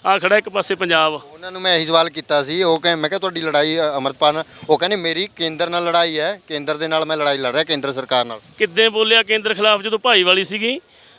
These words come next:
Speaker 1: ਜਦੋਂ ਉਹਨਾਂ ਨਾਲ ਸਾਂਝੀ ਵਾਲਤਾ ਸੀ, ਕਿੱਦਾਂ ਬੰਦੀ ਸਿੰਘਾਂ ਦੇ ਮੁੱਦੇ ਦੀ ਗੱਲ ਕੀਤੀ? ਇਹਨਾਂ ਨੇ ਸਾਰੇ ਲਾਣੇ ਨੇ, ਬਾਦਲ ਕੇ ਲਾਣੇ ਨੇ, ਸਾਰੇ ਅਕਾਲੀ ਦਲ ਨੇ।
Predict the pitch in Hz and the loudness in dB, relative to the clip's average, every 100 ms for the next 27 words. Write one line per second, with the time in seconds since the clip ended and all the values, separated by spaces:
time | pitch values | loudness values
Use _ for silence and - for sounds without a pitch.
0 | _ 156 170 185 226 226 240 233 226 - | _ -4 -2 0 0 0 0 2 0 0
1 | 208 240 226 208 196 208 220 208 170 220 | 0 2 4 2 2 -6 -6 -4 0 0
2 | 214 220 202 233 254 247 226 208 226 220 | -2 -6 -6 -4 -4 -2 -2 -2 0 0
3 | 220 185 214 240 240 247 - - 185 214 | 0 -2 -8 -2 -2 0 0 2 4 4
4 | 190 190 190 202 202 190 185 196 196 196 | 2 0 2 2 2 2 2 2 0 0
5 | 190 202 196 - 196 220 214 196 190 185 | 0 0 -2 0 2 2 0 -4 -4 -6
6 | 185 | -6